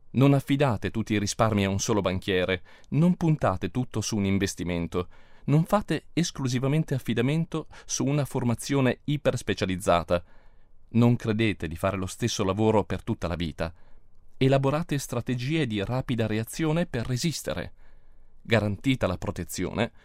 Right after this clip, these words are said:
occorre osare. Quinto consiglio. La creatività.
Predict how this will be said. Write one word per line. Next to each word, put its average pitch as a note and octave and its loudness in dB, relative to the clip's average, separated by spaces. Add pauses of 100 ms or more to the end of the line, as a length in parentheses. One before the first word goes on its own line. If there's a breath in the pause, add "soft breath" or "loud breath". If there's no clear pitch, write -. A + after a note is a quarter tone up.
(260 soft breath)
occorre D3 2
osare. F#2 0 (1500)
Quinto G#3 0
consiglio. F2 -2 (480)
La A2 2
creatività. C#3 0